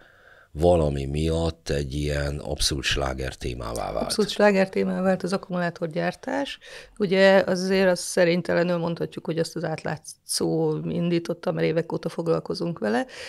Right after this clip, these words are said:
Speaker 2: de, ö, a helyi civil, ö, erők, mondjuk így, vagy mozgalmak is, ö,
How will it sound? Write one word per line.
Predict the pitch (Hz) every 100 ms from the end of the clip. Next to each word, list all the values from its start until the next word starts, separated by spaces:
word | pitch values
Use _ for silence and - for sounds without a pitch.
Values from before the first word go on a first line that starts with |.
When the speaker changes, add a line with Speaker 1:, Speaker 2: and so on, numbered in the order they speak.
| - - -
Speaker 2:
de, | 196 277 254 254
ö, | 202 220 220 226 208
a | 208
helyi | 208 247 196 185
civil, | 175 - 196 180 190
ö, | 175 175 175 175 160
erők, | 202 175 156 160 - -
mondjuk | 175 165 165 170
így, | 170 156
vagy | 156
mozgalmak | 180 175 160 160 165 160 -
is, | 170 - - -
ö, | 180 175